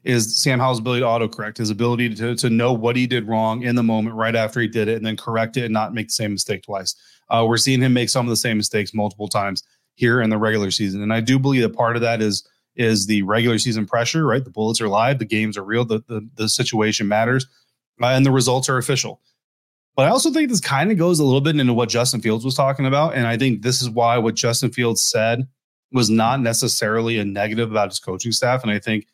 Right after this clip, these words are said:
that I actually agree with him on that, that a lot of media outlets ran with a portion of the comment in order to create buzz.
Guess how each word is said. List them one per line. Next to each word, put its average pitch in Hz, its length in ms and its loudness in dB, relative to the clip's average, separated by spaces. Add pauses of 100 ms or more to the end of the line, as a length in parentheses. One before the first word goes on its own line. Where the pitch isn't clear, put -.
(240)
that 120 80 2
I 113 60 4
actually 117 280 0
agree 107 300 0
with 127 180 2
him 131 220 2
on 113 180 2
that, 104 260 0 (500)
that 117 200 2
a 110 60 2
lot 110 300 2
of 120 80 2
media 113 360 2
outlets 113 440 -2
ran 113 360 -2
with 110 200 0
a 120 100 0
portion 123 500 -2
of 135 80 0
the 131 100 -2
comment 131 460 0
in 113 120 -2
order 110 380 0
to 107 180 -2
create 110 420 -4
buzz. 107 460 0